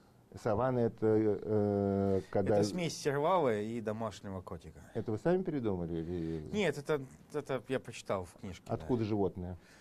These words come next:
Speaker 2: Э, из питомника, собственно
Speaker 1: Мгм.
Speaker 2: говоря. Ну, мы
Speaker 1: Ну, то есть
Speaker 2: с
Speaker 1: вы
Speaker 2: женой, мы немножко сумасшедшие <laughs> на котов. Вот, у меня
Speaker 1: Так.
Speaker 2: много детей и очень много котов, да.
Speaker 1: Ну, детей
Speaker 2: Кошек.
Speaker 1: сколько?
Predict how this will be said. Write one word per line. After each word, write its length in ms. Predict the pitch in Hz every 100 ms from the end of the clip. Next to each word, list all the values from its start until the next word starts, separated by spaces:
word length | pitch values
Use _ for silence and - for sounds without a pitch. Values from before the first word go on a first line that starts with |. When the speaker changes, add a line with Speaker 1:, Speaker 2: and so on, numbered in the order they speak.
| - - _
Speaker 2:
Э, 640 | 113 110 107 104 107 104 101 117 -
из 240 | 120 117
питомника, 640 | - 127 123 120 139 147 143 127 - - 113
собственно 300 | 107 98 104
Speaker 1:
Мгм. 80 |
Speaker 2:
говоря. 300 | 101 95 92 101
Ну, 160 | 156
мы 320 | 151 170 147 110 90 82 - - - -
Speaker 1:
Ну, 120 | 135 135
то 100 | 160
есть 120 | 139
Speaker 2:
с 20 |
Speaker 1:
вы 120 | 160
Speaker 2:
женой, 280 | 156 165 160
мы 160 | 131 131
немножко 380 | 127 127 - 117
сумасшедшие 680 | 127 123 - 98 - -
<laughs> 40 | 90
на 80 | 113
котов. 380 | 117 117 160 - - - - - - - -
Вот, 100 | 90
у 40 |
меня 80 | 85
Speaker 1:
Так. 80 | 123
Speaker 2:
много 260 | 139 131 120
детей 880 | 131 127 170 214 156 113 104 104
и 40 | 107
очень 240 | 131 120
много 180 | 104 101
котов, 400 | 92 85 80 - -
да. 140 | - -
Speaker 1:
Ну, 380 | 151 151 131 117
детей 120 | 117 104
Speaker 2:
Кошек. 260 | 156 139
Speaker 1:
сколько? 340 | - 104 101